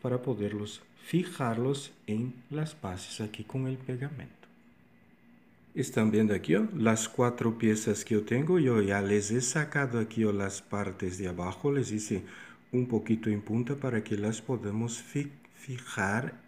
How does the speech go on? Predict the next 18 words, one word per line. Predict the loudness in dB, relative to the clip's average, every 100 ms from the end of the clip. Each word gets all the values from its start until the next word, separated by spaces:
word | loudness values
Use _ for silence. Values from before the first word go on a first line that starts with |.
| -20 _ -2
en | 2 4 2 2
los | 2 2
sitios | 0 0 0 0 -2
que | -2 -2
correspondan. | 0 0 -2 -2 -4 -4
Mira, | -6 -6
con | -6 -2 0
el | -2
pegamento, | -4 -8 -2 0 0 0 -2 -4 -10
¿sí? | -10 -6 -6 -8 -18 -20 -8
Mira | -4 -2 -2
cómo | -2 -2
se | -2
va | -2
haciendo | -2 -2 -2 -2
pieza | -2 -2 -2 -4
a | -4
pieza. | -6 -8 -14